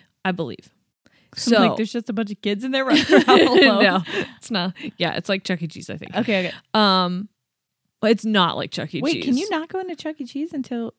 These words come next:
Speaker 2: unless you have a kid with you?
Speaker 1: You, you can't. That's why I said
Speaker 2: Oh,
Speaker 1: it's
Speaker 2: okay.
Speaker 1: not like Chuck E. Cheese.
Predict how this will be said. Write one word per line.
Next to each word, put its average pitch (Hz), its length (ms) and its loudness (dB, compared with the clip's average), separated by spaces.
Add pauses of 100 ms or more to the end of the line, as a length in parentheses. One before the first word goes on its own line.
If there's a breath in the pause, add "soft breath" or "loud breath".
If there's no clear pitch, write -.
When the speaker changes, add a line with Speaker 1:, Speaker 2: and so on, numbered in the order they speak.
Speaker 2:
unless 233 280 0
you 254 40 -6
have 220 100 -6
a 202 40 -6
kid 208 160 -6
with 269 120 -6
you? 339 180 -8 (240)
Speaker 1:
You, 214 300 -2 (140)
you 196 140 -4
can't. 160 260 -6
That's 170 180 -2
why 175 200 2
I 156 40 0
said 160 240 -2
Speaker 2:
Oh, 233 220 6
Speaker 1:
it's - 100 2
Speaker 2:
okay. - 40 -2
Speaker 1:
not - 200 2
like - 160 -4
Chuck - 240 -2
E. 311 60 -2
Cheese. - 260 -6